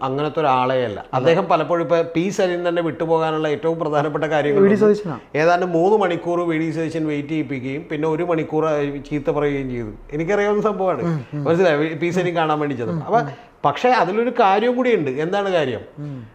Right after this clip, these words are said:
Speaker 1: ഒരു സി പി എമ്മിൻ്റെയൊക്കെ മോഡലിൽ കുറച്ചുകൂടി കർക്കശമായി കാര്യങ്ങൾ ചെയ്യണമെന്ന് വി ഡി സതീശൻ സതുദ്ദേശത്തോടു കൂടി തീരുമാനിക്കുകയാണ്.
Speaker 2: സെമി കേഡർ അല്ലേ?
Speaker 1: ആ, സെമി കേഡർ. അപ്പൊ അതിൽ ഒരു കാര്യം കൂടി ഉണ്ട്. അത് പക്ഷേ കോൺഗ്രസിന് ഉൾക്കൊള്ളാൻ പറ്റുന്ന ഒരു കാര്യമല്ല.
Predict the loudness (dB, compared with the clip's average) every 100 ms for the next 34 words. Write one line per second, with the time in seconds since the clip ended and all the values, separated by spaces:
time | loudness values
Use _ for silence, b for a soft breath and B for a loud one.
0 | _ 2 2 2 -2 -2 2 0 2 0
1 | 0 -2 0 0 2 0 2 2 2 2
2 | 0 -4 -4 -2 -2 -2 -4 -2 -2 -2
3 | -2 -2 -2 -2 -2 -4 0 2 2 -2
4 | -2 -2 -2 -4 -14 -20 -10 -2 0 2
5 | 0 2 0 0 -2 0 -2 -2 -2 -2
6 | -2 -2 0 0 0 -4 -4 -2 -2 0
7 | 0 0 -2 0 0 0 0 0 -4 -2
8 | 2 2 4 4 2 0 0 2 2 2
9 | 4 2 2 2 2 4 4 4 4 4
10 | 4 4 2 2 2 4 4 4 4 2
11 | -2 0 2 2 0 0 2 2 0 2
12 | 2 0 -2 -4 0 0 0 -2 -6